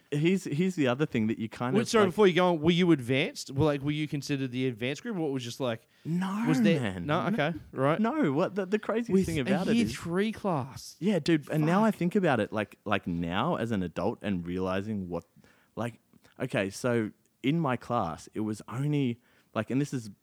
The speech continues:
Speaker 1: Beacon Hill, Northern Beaches, et cetera. It was only, like, um, like, Asian kids, like, um, like, Slavic immigrants, and,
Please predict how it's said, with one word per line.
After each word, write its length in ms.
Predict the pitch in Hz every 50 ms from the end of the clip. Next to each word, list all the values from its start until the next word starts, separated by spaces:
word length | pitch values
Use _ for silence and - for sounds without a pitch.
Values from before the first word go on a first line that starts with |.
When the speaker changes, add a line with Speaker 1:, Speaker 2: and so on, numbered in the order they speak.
| _ _
Speaker 1:
Beacon 240 | 92 92 - 90
Hill, 220 | 87 98 92 87 87
Northern 400 | 87 87 87 90 85 85 85 80
Beaches, 680 | 85 82 85 - - 82 80 80 - - - - - - - _ -
et 100 | - -
cetera. 420 | - - 104 104 - - 78 - - - _ _ _ _ - _ _ _ _ _ _ _ _ _
It 160 | - 95 107 127
was 220 | 147 143 127 - - -
only, 340 | 127 160 185 196 214 220 208
like, 460 | 185 156 131 120 110 - - - - _ _ _ _ _ _ _ _ _ _ _ _ -
um, 380 | 104 110 110 104 95 92 80 - - -
like, 220 | 92 110 110 - - -
Asian 440 | - 101 113 135 135 135 143 135 131
kids, 540 | - - 139 131 151 180 175 - - - - _ _ _ _ _ _ _ _ - _ _ _ _
like, 380 | - 101 104 104 101 104 - - -
um, 420 | - 104 98 98 95 82 73 - -
like, 200 | 98 104 107 -
Slavic 500 | - - - 107 101 117 131 131 117 - -
immigrants, 720 | - 107 104 110 104 110 107 110 120 117 - - - - _ _ _ _ _ _ _ _ _ _ _ _ _ _
and, 560 | 101 107 107 104 101 98 98 98 92 - -